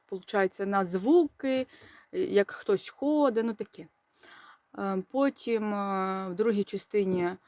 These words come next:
з них, е, вони, типу, перетворювались, вже з'являлися ті, які бігають по землі і шукають людей інфракрасним с-, ме-, методом.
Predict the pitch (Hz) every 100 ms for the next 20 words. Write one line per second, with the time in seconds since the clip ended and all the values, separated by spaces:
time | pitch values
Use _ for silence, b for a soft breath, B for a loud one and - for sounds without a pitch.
0 | b b 180 185 214 196 - 196 185 175
1 | 180 180 - - - 190 196 - 208 185
2 | 170 165 170 175 165 196 185 180 185 180
3 | 175 180 175 - 196 185 165 - 180 180
4 | 160 b b 165 214 294 311 285 - 277
5 | 262 269 254 254 247 - 214 208 - -
6 | 202 190 190 196 190 190 190 196 190 196
7 | - 185 170 180 175 - - - 190 185
8 | 180 - 185 196 175 165 160